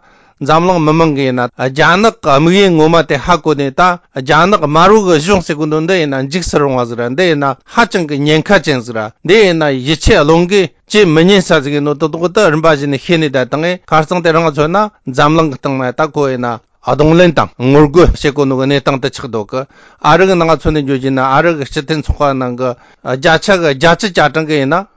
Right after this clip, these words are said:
ᱡᱟᱱᱤᱠ ᱛᱟᱝ, ᱡᱟᱱᱤᱠ ᱡᱚᱝ ᱣᱟ ᱮᱱᱟ, ᱝᱩᱨᱜᱩ ᱭᱚ ᱱᱚ ᱜᱟ, ᱱᱮ ᱪᱮ ᱛᱮ ᱛᱷᱮ ᱫᱚ ᱜᱟ, ᱟᱢᱚᱝ ᱪᱚ ᱪᱷᱚᱠᱟ ᱜᱟ ᱱᱟᱝ ᱱᱮ ᱨᱟ, ᱡᱟᱪᱷᱟ ᱜᱟ ᱴᱤᱠᱪᱤ ᱞᱟᱜ ᱥᱮ ᱠᱮ ᱮᱱᱟ ᱛᱟ,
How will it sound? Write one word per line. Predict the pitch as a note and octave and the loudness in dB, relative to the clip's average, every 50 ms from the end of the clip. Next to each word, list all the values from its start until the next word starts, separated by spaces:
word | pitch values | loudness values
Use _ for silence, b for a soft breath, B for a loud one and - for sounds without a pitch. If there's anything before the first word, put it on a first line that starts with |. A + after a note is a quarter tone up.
| _ _ - | _ _ -14
ᱡᱟᱱᱤᱠ | A#2+ B2 C#3 C#3 C#3+ D3 D#3 D3 C#3 C3+ C3+ - - | -8 -2 0 2 2 2 2 -2 -4 -6 -10 -8 -6
ᱛᱟᱝ, | C3+ B2+ B2+ A#2+ A#2+ | -6 -4 -4 -4 -2
ᱡᱟᱱᱤᱠ | C#3+ C#3 D3 D3+ D3+ - | 0 0 2 0 0 -2
ᱡᱚᱝ | - C3+ B2+ B2 D3 C#3+ | -2 -4 -2 -2 0 0
ᱣᱟ | C#3 C3 B2+ A#2+ | 2 2 0 0
ᱮᱱᱟ, | A#2+ A#2+ A2+ A2+ - | -2 -2 -4 -4 -2
ᱝᱩᱨᱜᱩ | C3 C3+ D3 D#3 D3 D3 F3+ | 0 2 2 2 4 4 4
ᱭᱚ | E3 C#3+ C3 | 6 6 4
ᱱᱚ | B2 A#2+ A#2 | 4 0 -2
ᱜᱟ, | A2+ A2+ A#2 G#2+ G2 - _ - D3+ | -2 -2 -4 -4 -4 -6 _ -10 -4
ᱱᱮ | C3 C#3+ C#3+ | -2 0 0
ᱪᱮ | B2 - D3+ C3 | 0 -2 -4 -4
ᱛᱮ | B2 C3+ A#2+ | -2 -4 -6
ᱛᱷᱮ | - - B2+ A#2 | -6 -6 -10 -8
ᱫᱚ | G#2+ A2+ G#2+ | -8 -10 -10
ᱜᱟ, | - B2+ - _ _ - | -10 -12 -12 _ _ -4
ᱟᱢᱚᱝ | B2 C#3 D#3 E3 D#3+ D#3+ | -2 0 0 0 0 0
ᱪᱚ | - G3 E3+ | 0 -2 -2
ᱪᱷᱚᱠᱟ | - - - F3 E3 D#3+ | -2 -4 -2 0 2 2
ᱜᱟ | D#3 | 2
ᱱᱟᱝ | D3 C#3+ C#3+ D3+ | 0 -2 -2 -2
ᱱᱮ | E3+ E3+ D3+ | 0 0 0
ᱨᱟ, | C#3+ B2+ A#2+ A2+ b b b b b b b | 0 0 -2 -4 b b b b b b b
ᱡᱟᱪᱷᱟ | C#3+ C3 D3+ D3 D3 - E3+ D#3+ | -4 0 0 0 0 0 -2 -4
ᱜᱟ | D3 D3 | -4 -4
ᱴᱤᱠᱪᱤ | C3 - D#3+ D#3 - G#3+ F#3+ | -6 -6 -6 -4 0 0 0
ᱞᱟᱜ | D#3 C#3 C3 | 0 -2 -6
ᱥᱮ | B2+ C3 A#2+ | -10 -12 -10
ᱠᱮ | - C#3 B2+ B2 | -8 -6 -4 -4
ᱮᱱᱟ | A#2+ A#2+ A#2 A2+ | -4 -4 -6 -4
ᱛᱟ, | - D3 D3+ D#3 | -4 -4 -4 -4